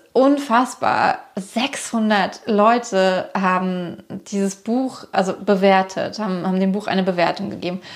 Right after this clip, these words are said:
Und es ist immer noch ein unfassbar kleiner Prozentsatz. Ähm, aber ich habe das Gefühl, dass immer mehr Leute es, es tun. Und gerade durch diese nur Klickbewertung, wo man gar nichts schreiben muss, ist es natürlich auch, äh, viel leichter. Natürlich ist es auch leichter, dadurch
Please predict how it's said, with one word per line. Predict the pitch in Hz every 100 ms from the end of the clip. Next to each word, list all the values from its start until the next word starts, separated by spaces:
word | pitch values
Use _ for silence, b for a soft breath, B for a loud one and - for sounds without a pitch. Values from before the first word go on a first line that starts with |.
| B B B B B
Und | - 196 190 190 196
es | 190
ist | 196
immer | 214 247 247 240
noch | 247 254
ein | - - -
unfassbar | - 320 330 202 202 - 190
kleiner | - 214 226 208
Prozentsatz. | 208 - - 202 214 214 - - - -
Ähm, | - 202 196 196 -
aber | 214 226
ich | 220 240
habe | 233
das | 240
Gefühl, | - - 254 269 254
dass | 208 202
immer | 208 214
mehr | 202 190
Leute | 175 180 190 -
es, | - -
es | 202 -
tun. | - 247 285 294
Und | - 190 190
gerade | - 175 175
durch | -
diese | - 180
nur | 185 190 214 214 -
Klickbewertung, | - 220 214 202 196 202 190
wo |
man | 180 170
gar | 170
nichts | 202 196
schreiben | - 196 196
muss, | 202 208 208 B B B B -
ist | 226 233
es |
natürlich | 240 220 220 208 -
auch, | 185 190 202
äh, | - 196
viel | 208 226
leichter. | 202 190 - 175
Natürlich | 175 - - 240 262 311
ist | 269
es | 254 233
auch | 226
leichter, | 220 202 208 208
dadurch | 196 190 185 -